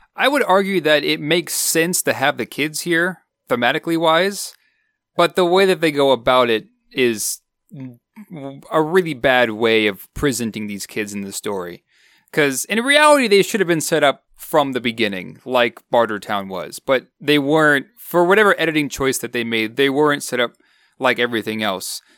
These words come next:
They were, they aren't introduced until, once again, thirty-five minutes into the movie. So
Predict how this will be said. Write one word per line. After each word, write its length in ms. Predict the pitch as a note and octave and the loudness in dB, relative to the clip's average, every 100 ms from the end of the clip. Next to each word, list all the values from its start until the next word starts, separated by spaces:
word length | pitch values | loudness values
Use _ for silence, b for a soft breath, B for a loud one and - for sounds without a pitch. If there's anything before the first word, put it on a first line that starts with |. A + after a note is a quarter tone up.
| b | b
They 240 | B2+ C#3 C#3 | -4 0 2
were, 580 | C3+ B2+ A#2+ A2+ A2 _ _ _ A3+ | 2 2 4 2 -2 _ _ _ -20
they 280 | E3 D#3 D#3+ | -4 2 4
aren't 240 | D#3 D3 | 4 2
introduced 640 | D#3 - A#2+ C#3 C#3 - | -2 -4 -2 0 0 -2
until, 580 | A2+ G2+ C#3+ C3 G#2+ A2+ _ _ _ _ _ - | -8 -4 0 2 2 -4 _ _ _ _ _ -10
once 180 | C3 A#2 | -8 -4
again, 400 | B2+ A#2+ G#2 F#2+ _ _ _ | -2 0 -2 -8 _ _ _
thirty-five 420 | C3 A#2 A2+ A2 | -4 -4 -2 -4
minutes 260 | A2+ A#2+ A2 | -2 -8 -6
into 140 | A#2+ | -6
the 100 | G#2+ | -6
movie. 420 | G2+ B2+ G#2 F#2+ - b b b b | -4 -4 -4 -10 -18 b b b b
So 480 | - E3 C#3+ C3 | -2 2 2 0